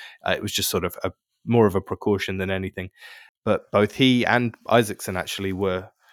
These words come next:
not getting ahead of themselves, not talking about the title, just talking about the need to get into the, the top six, the championship group, in order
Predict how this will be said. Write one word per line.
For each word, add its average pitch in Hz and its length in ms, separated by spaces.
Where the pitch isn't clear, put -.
not 123 260
getting 113 200
ahead 104 160
of 98 120
themselves, 98 460
not 113 180
talking 107 220
about 95 200
the 92 60
title, 95 360
just - 240
talking 101 260
about 92 200
the 98 80
need 98 320
to 92 80
get 87 160
into 95 240
the, 90 260
the 104 80
top - 240
six, - 320
the 107 80
championship 113 540
group, 120 320
in 117 120
order 107 260